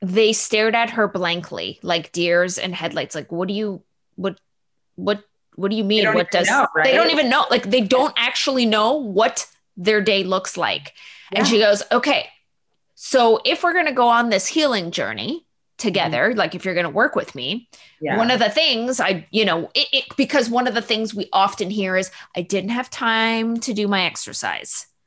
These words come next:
Speaker 1: right?"
Speaker 2: Yeah.
Speaker 1: So the, so the therapist is like, "One of the first things that I do is I get them to do a time journal of
Speaker 2: I
Speaker 1: a
Speaker 2: love
Speaker 1: couple
Speaker 2: it.
Speaker 1: of days to actually,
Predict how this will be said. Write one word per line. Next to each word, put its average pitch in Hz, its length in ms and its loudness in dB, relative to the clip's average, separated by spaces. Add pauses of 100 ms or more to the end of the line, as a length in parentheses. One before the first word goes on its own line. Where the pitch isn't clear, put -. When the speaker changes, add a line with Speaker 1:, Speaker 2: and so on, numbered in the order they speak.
Speaker 1:
right?" 185 180 -2
Speaker 2:
Yeah. 302 180 0 (880)
Speaker 1:
So 214 840 2 (920)
the, 196 600 2
so 220 180 0
the 185 160 2
therapist 208 460 0
is 185 120 -10
like, 175 240 0
"One 180 280 0
of 196 60 0
the 208 80 4
first 247 340 2
things 311 220 -2
that 311 140 4
I 302 120 4
do 262 260 2
is 254 100 2
I 233 100 4
get 208 220 0
them 220 140 -4
to 240 120 -4
do 208 180 -2
a 208 60 -2
time 247 520 -2
journal 196 560 -4 (540)
of - 100 0
Speaker 2:
I 208 40 2
Speaker 1:
a - 40 2
Speaker 2:
love 277 80 2
Speaker 1:
couple 254 300 4
Speaker 2:
it. 285 80 6
Speaker 1:
of 240 40 0
days 214 640 2 (800)
to - 280 0
actually, 233 500 0